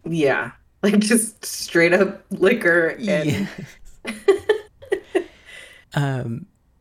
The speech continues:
Speaker 2: but I got, like, really drunk there. I guess I ended up climbing, like, a tractor. <laughs>
Speaker 1: Why was there a tractor there?
Speaker 2: I, there, that whole area of the city is,
Speaker 1: Construction?
Speaker 2: like, under construction.
Speaker 1: Oh,
Speaker 2: So
Speaker 1: oh.
Speaker 2: it was, like,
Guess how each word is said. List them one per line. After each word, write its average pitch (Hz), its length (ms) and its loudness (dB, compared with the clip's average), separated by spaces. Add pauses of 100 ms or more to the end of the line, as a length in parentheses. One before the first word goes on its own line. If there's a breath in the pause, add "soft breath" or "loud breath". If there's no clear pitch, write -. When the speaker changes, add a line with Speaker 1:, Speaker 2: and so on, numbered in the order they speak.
(200)
Speaker 2:
but 131 160 -4
I 131 100 -4
got, 123 460 -4
like, 123 260 -10 (360)
really 131 400 -4
drunk 120 360 -8
there. 117 380 -2
I 123 140 -2
guess 117 340 -8
I 131 140 0 (100)
ended 120 340 -4
up 120 220 -4
climbing, 117 500 -6
like, 117 200 -6
a 110 80 -6
tractor. 165 800 -4 (640)
<laughs> - 920 -6
Speaker 1:
Why 190 140 -4
was 208 120 -4
there 240 120 -8
a 220 60 -6
tractor 214 440 -4
there? 143 340 -4 (200 loud breath)
Speaker 2:
I, 185 200 0
there, 220 380 -4
that 202 240 0
whole 294 280 -2
area 170 500 2
of 180 100 0
the 185 80 -4
city 190 300 -2
is, 208 120 0
Speaker 1:
Construction? - 0 -
Speaker 2:
like, 170 180 -4
under 147 260 0
construction. 170 1080 -4 (420)
Speaker 1:
Oh, 185 240 2
Speaker 2:
So 147 300 4
Speaker 1:
oh. 143 40 2
Speaker 2:
it 135 40 -2
was, 143 240 -2
like, 123 520 -2